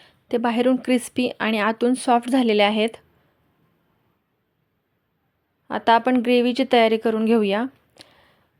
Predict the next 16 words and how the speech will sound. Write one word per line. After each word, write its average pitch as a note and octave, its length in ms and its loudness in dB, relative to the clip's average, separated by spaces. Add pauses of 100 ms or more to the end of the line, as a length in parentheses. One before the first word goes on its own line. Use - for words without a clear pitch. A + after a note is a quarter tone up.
(680)
कोफ्त्याची B3 540 0
ग्रेव्ही C4+ 240 6
बनवण्यासाठी B3+ 680 2
इथे A#3+ 160 -4
मी A#3+ 120 0
चार A#3+ 260 2
मध्यम B3 380 0
आकाराचे A#3+ 380 -2
कांदे A3 300 -2
घेतलेले A3 340 0
आहेत A3 240 0
आणि A3 260 -2
दोन A#3+ 240 0
टोमॅटो A#3 360 -2
घेतलेले A#3 360 -2
आहेत. G#3 180 -2